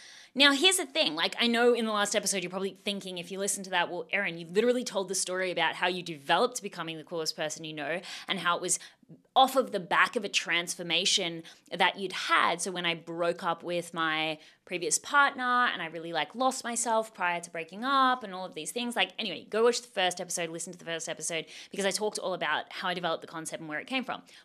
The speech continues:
But here's the thing. Even though I was struggling and I was unhappy, I didn't actually get bad results.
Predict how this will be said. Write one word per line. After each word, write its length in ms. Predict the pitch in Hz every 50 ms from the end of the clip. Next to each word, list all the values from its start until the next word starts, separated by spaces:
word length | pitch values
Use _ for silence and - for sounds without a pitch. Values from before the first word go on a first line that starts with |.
| _
But 140 | - 247 202
here's 200 | 196 208 196 170
the 80 | 160 147
thing. 360 | - 269 - - - 185 - _ _ _ - _ _ - _ _ _ _ _ _ _ _ _ _ _ _ _ _ _ _ _ _ _ _ _ _ _ _ -
Even 460 | - 302 339 359 392 349 320 269 240 226
though 240 | 220 226 233 233
I 120 | 214 190 202
was 160 | 185 180 160
struggling 560 | - - - 220 214 214 202 196 185 180 -
and 100 | - 175
I 60 | 170
was 160 | 170 170 170 175
unhappy, 760 | 165 170 170 - 226 254 269 262 247 185 160 151 151 185 - _ _ _ _ _ _ _ _ _ _ _ _ _ _ _ _ _ _ -
I 60 | 202
didn't 220 | 202 - 294 349 392
actually 240 | 370 381 - 330 277
get 140 | 277 269 269
bad 180 | 247 240 226
results. 540 | 220 208 202 226 277 - - - - -